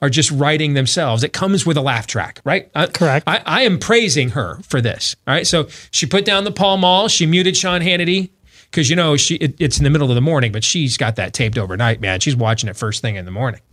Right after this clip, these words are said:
Speaker 1: All right. Make sure she didn't miss anything that the deep state was up to. And did we ever find out what happened to Mark Rich and Hillary's emails? All right. So she's on hold. She's got Sean Hannity on mute, uh, from, from last night's replay on the D V R. And she's on hold pretending to be a Kansas Democrat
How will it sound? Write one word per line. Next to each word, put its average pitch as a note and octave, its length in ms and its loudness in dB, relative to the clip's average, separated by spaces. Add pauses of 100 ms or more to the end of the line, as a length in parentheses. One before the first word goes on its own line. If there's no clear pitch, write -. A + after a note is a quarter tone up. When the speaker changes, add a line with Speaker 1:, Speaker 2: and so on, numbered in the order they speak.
Speaker 1:
All G2+ 60 -8
right. A#2 180 -2 (520)
Make A#2 160 2
sure C3 160 2
she C#3+ 120 2
didn't A#2 160 2
miss C#3 200 4
anything A2 460 0
that A2 120 -4
the A2 80 -6
deep C3 220 0
state B2 180 0
was A#2 140 0
up D3+ 220 0
to. A#2+ 320 0
And B2+ 200 2
did B2+ 120 2
we C3+ 120 4
ever C#3 180 0
find C#3+ 300 0
out C#3+ 160 0
what C3+ 80 0
happened C3+ 280 0
to B2 40 2
Mark B2+ 280 0
Rich C3+ 200 -2
and A#2+ 100 -2
Hillary's C3 380 -2
emails? C#3 540 -2 (280)
All - 460 -6
right. D#3 200 0 (200)
So D3 140 2
she's G3+ 260 2
on F#3 200 2
hold. F3 320 2
She's E3+ 140 0
got D#3+ 220 0
Sean D#3+ 240 0
Hannity D3+ 400 2
on C#3 140 2
mute, C3+ 280 2 (600)
uh, C3 280 2
from, C#3 300 0
from C#3 220 0
last C#3 240 2
night's C#3 160 0
replay C#3+ 300 0
on B2+ 60 2
the C3 80 2
D C3+ 140 2
V B2+ 140 2
R. A2+ 200 2
And A2+ 80 0
she's C3+ 160 2
on C#3+ 160 2
hold A#2+ 320 0
pretending C3 380 0
to C3 60 2
be B2+ 120 2
a A#2 60 2
Kansas B2 420 0
Democrat G#2+ 600 -2